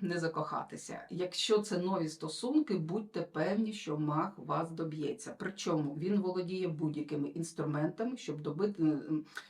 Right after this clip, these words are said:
досягти свого, е, успіху. Ну, припустимо, е, чоловік, е, е, приділяє увагу якійсь жінці, і він її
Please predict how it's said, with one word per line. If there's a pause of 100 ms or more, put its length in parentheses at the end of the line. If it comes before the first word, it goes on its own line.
(100)
досягти
свого,
е,
успіху.
Ну,
припустимо, (280)
е,
чоловік,
е, (1200)
е, (220)
приділяє
увагу
якійсь
жінці, (420)
і
він
її